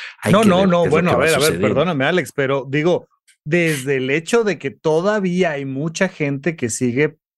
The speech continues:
Speaker 2: haciendo patológico el abordaje de la orientación sexual, ¿no? Entonces, eh, es muy interesante del D S M tres, eh, para acá, este, este cambio de perspectiva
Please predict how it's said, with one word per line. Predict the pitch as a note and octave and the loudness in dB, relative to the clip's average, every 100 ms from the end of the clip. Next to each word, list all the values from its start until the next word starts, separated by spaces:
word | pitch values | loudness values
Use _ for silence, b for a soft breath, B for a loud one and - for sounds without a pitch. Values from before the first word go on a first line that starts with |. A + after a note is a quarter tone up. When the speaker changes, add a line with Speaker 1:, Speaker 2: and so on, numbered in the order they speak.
| _ _ _ _ - | _ _ _ _ -8
Speaker 2:
haciendo | A#2 - B2 C3+ D#3+ | -6 -4 -2 -2 -2
patológico | D3+ A#2+ - A2 G#2+ B2+ C3 - C3+ C#3 | -2 -4 -4 -4 0 0 -2 -6 -4 -2
el | B2 A#2 | 0 0
abordaje | G2+ G2+ G2+ G#2 B2 A#2+ - A#2+ C3+ F#3 B B B B C3+ | -2 -4 -4 -2 0 -2 -2 0 0 -2 B B B B 0
de | C3 | 0
la | B2 A2 | 2 0
orientación | G#2+ G#2+ G2 G2 A2+ G2+ | 0 -2 -4 -6 -4 -4
sexual, | A2+ A2+ G#3 F3 F#2+ | -4 0 0 0 -2
¿no? | F#2 B2+ D#3+ - | -8 -8 -8 -12
Entonces, | G#2+ B2 A2 D#3 D3+ - B B B | -8 -6 0 0 0 -6 B B B
eh, | B2+ C3 C3 | 0 0 2
es | C#3 C3+ | 0 0
muy | D3+ F#3 | 2 4
interesante | G3 D#3+ C3+ D#3+ E3 E3 F#3+ | 2 0 0 0 -2 0 -2
del | C#3 B2 A2+ A2 G#2+ - | 0 -2 -4 -8 -10 -4
D | B2 B2+ | 2 2
S | - | 2
M | B2+ B2 | 0 0
tres, | B2 F3+ G3 F#3+ F#3+ F3+ - | 2 2 4 2 2 0 -4
eh, | C3 C3 | -4 -4
para | G#2+ A#2 G#2+ | -2 -4 -4
acá, | A2+ - F3+ F#3 F#3 F#3 B B | -2 0 2 2 0 -2 B B
este, | C#3 C#3 D3+ C#3 C#3+ | -2 -2 0 0 0
este | C#3 D#3+ C#3 | -2 -2 -2
cambio | - D3 D#3 D#3 C#3+ | 0 0 2 2 0
de | A2 | 0
perspectiva | A#2 G#2+ A#2 - C#3+ D3 D3+ | -4 -6 -10 -2 2 4 2